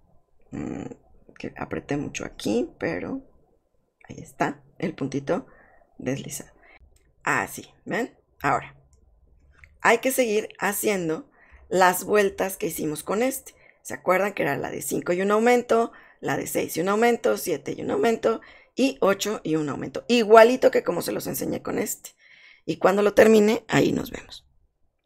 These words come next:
Bueno, pues así nos queda ya terminada, ¿ven? Y de todas las rueditas vamos a marcar el punto número veinticinco. Entonces, aquí donde cerramos la vuelta, aquí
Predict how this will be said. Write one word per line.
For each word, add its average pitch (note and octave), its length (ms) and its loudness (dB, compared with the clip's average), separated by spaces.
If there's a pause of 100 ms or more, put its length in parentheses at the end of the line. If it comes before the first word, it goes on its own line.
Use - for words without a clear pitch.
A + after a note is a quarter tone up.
(840)
Bueno, A3 200 4
pues G#3+ 140 2
así G#3+ 180 2
nos C4 180 4
queda A#3+ 240 6
ya G#3+ 140 4
terminada, F#3+ 800 -2
¿ven? E3 300 -6 (360)
Y G#3+ 120 0
de A3 120 8
todas C#4 300 4
las A3 180 4
rueditas F#3 600 0
vamos G3+ 320 2
a G#3 80 -2
marcar E3 600 0 (380)
el F3+ 260 4
punto F3+ 520 -4
número F#3 420 2
veinticinco. D#3+ 960 2 (380)
Entonces, D#3+ 600 -4 (840)
aquí D#3+ 500 -4 (100)
donde F3+ 520 -2
cerramos D3 460 -6
la F#3+ 100 0
vuelta, A#3+ 500 0 (720)
aquí G#3 360 -6